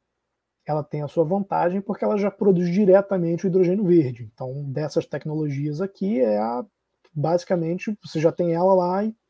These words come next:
hidrogênio verde. No entanto, eu vou até pular direto pra cá pra mostrar pra vocês que isso daqui são os custos, tá? Então, hoje em dia, ainda é muito caro você utilizar uma rede de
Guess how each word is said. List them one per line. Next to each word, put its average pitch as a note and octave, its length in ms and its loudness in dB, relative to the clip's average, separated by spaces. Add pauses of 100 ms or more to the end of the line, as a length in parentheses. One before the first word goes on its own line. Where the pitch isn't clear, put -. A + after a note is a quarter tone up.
(140)
hidrogênio F3 380 4
verde. B2+ 340 2 (380)
No F3 80 2
entanto, A3 600 0 (300)
eu D3+ 100 -2
vou E3+ 120 6
até G3 140 0
pular F3+ 260 2
direto D3 380 -4
pra F3+ 160 -6
cá F#3 140 -8
pra G3 120 -4
mostrar F3 220 -4
pra F3 120 -4
vocês F3 300 -4
que - 220 -4
isso - 180 -6
daqui F#3 160 0
são A3 140 -2
os G#3+ 120 -8
custos, - 580 -2
tá? F3 180 -16 (680)
Então, E3 220 2
hoje G#3+ 260 4
em F3+ 100 0
dia, D#3+ 520 0 (500)
ainda G#3+ 340 -2
é - 20 0
muito G3 240 -2
caro D#3+ 360 2
você C3 200 -12
utilizar C#3+ 400 -6
uma D3+ 160 -6
rede D3 260 -4
de D#3 400 -4